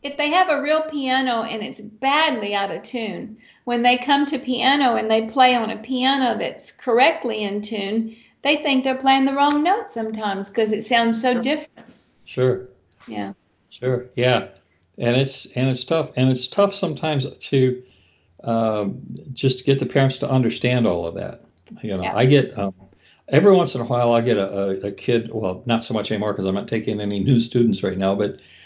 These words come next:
Speaker 2: but I'll get a kid who will, will, used to come in with a guitar that was just impossible to play.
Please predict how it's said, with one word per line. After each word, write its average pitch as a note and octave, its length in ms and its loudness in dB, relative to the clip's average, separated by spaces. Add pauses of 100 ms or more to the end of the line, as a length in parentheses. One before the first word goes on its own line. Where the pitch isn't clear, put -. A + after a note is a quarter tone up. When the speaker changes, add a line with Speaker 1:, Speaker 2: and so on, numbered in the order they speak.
(140)
Speaker 2:
but A2 120 4
I'll A#2+ 140 6
get C3 140 6
a B2+ 40 4
kid C3 300 2
who C3 160 4
will, A2+ 280 4
will, G#2+ 200 -6 (100)
used B2 300 -2
to C3 60 -6
come A#2 200 -2
in A#2 300 0 (320)
with A#2 120 4
a A#2 40 4
guitar B2 340 2
that G#2+ 140 -2
was F#2+ 140 -8
just - 240 -2
impossible A2 760 -4
to E2 60 -8
play. - 300 -10